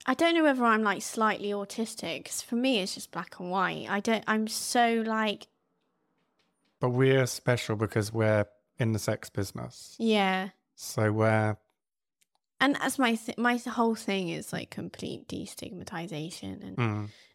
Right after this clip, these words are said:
Speaker 1: and I just wish people could let go of the shame that they carry around sex.
Speaker 2: Yeah, I, I think I, that's a really, really good point,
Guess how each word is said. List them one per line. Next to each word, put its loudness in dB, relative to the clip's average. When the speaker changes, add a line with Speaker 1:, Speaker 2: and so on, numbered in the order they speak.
Speaker 1:
and 0
I -10
just -6
wish -2
people -2
could -6
let -2
go 2
of -6
the -4
shame -8
that -10
they -6
carry -6
around -6
sex. -10
Speaker 2:
Yeah, 0
I, 2
I 2
think 0
I, -4
that's 0
a -2
really, 6
really 6
good -2
point, 0